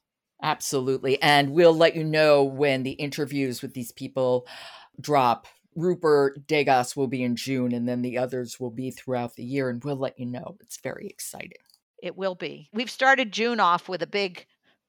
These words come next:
Speaker 2: push here, but throughout this whole month of June, audiobook month, we're going to be celebrating Golden Voices with podcasts and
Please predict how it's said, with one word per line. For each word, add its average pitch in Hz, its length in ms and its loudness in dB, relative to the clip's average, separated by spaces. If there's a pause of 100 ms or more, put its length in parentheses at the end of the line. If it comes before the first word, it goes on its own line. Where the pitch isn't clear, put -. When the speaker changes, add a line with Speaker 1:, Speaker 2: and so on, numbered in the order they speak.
(160)
Speaker 2:
push 208 360 0
here, 151 300 -4 (300)
but 180 160 -2
throughout 226 640 0
this 170 240 -2
whole 170 640 -4
month 160 500 -10
of 156 280 -8
June, 165 480 -12 (440)
audiobook 160 640 -8
month, 165 420 -8 (420)
we're 208 320 -4
going 196 240 -2
to 202 80 -4
be 202 220 -12
celebrating 160 1000 -6 (220)
Golden 160 320 -6
Voices 165 720 -10 (340)
with 175 680 -4 (160)
podcasts 190 920 -2 (100)
and 151 460 -10